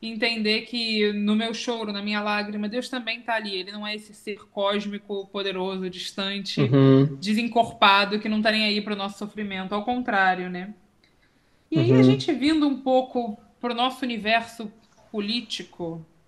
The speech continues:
Speaker 1: atual, e aí a gente vai talvez adentrar esse terre-, terreno arenoso, complicado, em que a
Speaker 2: Uhum.
Speaker 1: gente tá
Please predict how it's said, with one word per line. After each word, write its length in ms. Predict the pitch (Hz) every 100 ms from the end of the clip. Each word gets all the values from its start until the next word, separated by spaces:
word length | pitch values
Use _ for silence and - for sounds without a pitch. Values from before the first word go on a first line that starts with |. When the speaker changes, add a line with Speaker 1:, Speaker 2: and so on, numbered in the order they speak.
| _ -
Speaker 1:
atual, 760 | - 180 180 202 180 160 160 180
e 80 | 170
aí 180 | 170
a 40 | 180
gente 300 | 185 180 180
vai 340 | 175 170 170 - - - - _ _ _
talvez 300 | 202 190 196
adentrar 400 | 190 185 190 196
esse 600 | 185 - 190 175 170 165 - - - - - - -
terre-, 480 | 196 190 202 196 -
terreno 300 | 196 214 214
arenoso, 640 | 208 196 202 233 214 196
complicado, 880 | 208 208 202 - 240 226 208 208 208 - - - -
em 300 | - 214 214
que 100 | 147
a 40 | 143
Speaker 2:
Uhum. 140 | 143
Speaker 1:
gente 200 | 180 233
tá 720 | 247 226 220 226 196 - -